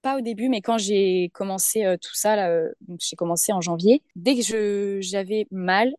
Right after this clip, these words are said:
je, je savais que c'était ma blessure. Du coup, maintenant, j'arrive à identifier aussi mon, mon masque parce que je ressens de moins en moins ma blessure aussi. Et puis, il y a des choses qui m'auraient fait pleurer avant, qui me font plus pleurer, et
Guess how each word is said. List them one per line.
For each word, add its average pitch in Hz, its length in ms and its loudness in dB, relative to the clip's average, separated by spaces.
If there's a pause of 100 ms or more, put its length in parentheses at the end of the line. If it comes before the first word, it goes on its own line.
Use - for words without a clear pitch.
je, 185 140 -4 (160)
je 175 120 -8
savais 220 200 4
que 233 40 2
c'était - 140 2
ma 196 120 2
blessure. - 380 -6 (920)
Du 180 120 -6
coup, 226 120 -4
maintenant, 208 220 2
j'arrive 180 280 2
à 170 60 6
identifier 170 480 0
aussi - 220 -2
mon, 175 280 -2
mon 170 160 -2
masque 175 300 0
parce 190 160 0
que 220 140 0
je 180 80 -4
ressens 175 260 -2
de 170 80 -4
moins 175 280 -6
en 170 80 -2
moins 180 160 -2
ma 147 120 -4
blessure 165 340 -6
aussi. 165 320 0 (300)
Et 196 60 -2
puis, - 120 -6
il - 40 6
y - 20 6
a 185 40 4
des 190 100 2
choses 226 200 -2
qui 185 100 -10
m'auraient 175 160 -2
fait 180 120 -4
pleurer 180 280 0
avant, 180 320 4
qui - 140 -8
me 160 60 -6
font 156 260 -4
plus - 200 -6
pleurer, 175 340 6
et 156 40 6